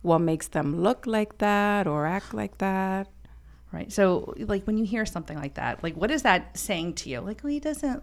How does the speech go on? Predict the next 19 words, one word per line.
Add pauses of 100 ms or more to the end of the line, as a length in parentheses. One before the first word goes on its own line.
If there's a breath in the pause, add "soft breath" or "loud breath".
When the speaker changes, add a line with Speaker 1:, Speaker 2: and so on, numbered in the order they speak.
Speaker 2:
look
like
it."
Like,
what, (240)
what
are
you
thinking
when
they
say
that? (160)
Speaker 1:
<laughs>
Speaker 2:
Or,
you
know,
be,
be